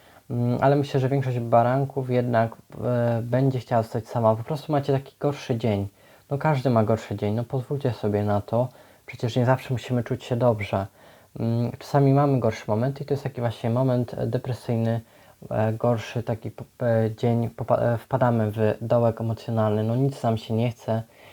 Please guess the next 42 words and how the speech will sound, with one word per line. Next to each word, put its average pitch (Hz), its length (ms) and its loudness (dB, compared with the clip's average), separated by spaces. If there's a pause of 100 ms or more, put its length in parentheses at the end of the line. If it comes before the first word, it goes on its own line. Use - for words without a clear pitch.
(200)
no 135 60 0
niby 135 220 4
mamy 127 380 4
tu - 140 -6
jakiś 113 320 -4
wybór, 110 480 -4
mamy 117 360 0
tutaj 113 160 -4
możliwość 110 400 -2
spędzenia 110 420 -2
fajny-, 104 400 -4 (120)
fajnie, 104 480 -4 (500)
e, 101 240 0
dnia, 127 300 -2
ale 120 380 0
nie 131 280 0
potrafimy 135 480 -2
się 117 140 -8
cieszyć - 360 -6
w - 80 -20
tym 120 120 -4
dniu 113 160 0
z - 60 -12
niczego, 123 460 0
no 147 120 0
po 139 80 -10
prostu 127 480 -4
jest 120 180 -2
nam 117 200 -2
źle 113 320 2
i 131 120 -2
musimy 113 380 -2
przez 104 240 -10
to 120 100 -8
przejść, - 460 -6 (420)
a 127 120 -2
następnego 110 500 0
dnia 107 180 2
już 104 160 -2
na 107 60 -2
pewno 107 280 -2
będzie 101 460 -2